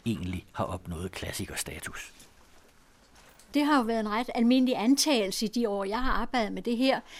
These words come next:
Speaker 2: at alt, hvad der lå forud for, for eksempel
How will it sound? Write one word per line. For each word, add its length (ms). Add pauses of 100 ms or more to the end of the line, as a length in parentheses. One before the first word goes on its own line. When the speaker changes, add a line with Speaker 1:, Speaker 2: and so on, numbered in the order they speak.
(160)
Speaker 2:
at 120
alt, 120
hvad 120
der 60
lå 200
forud 480
for, 180
for 160
eksempel 580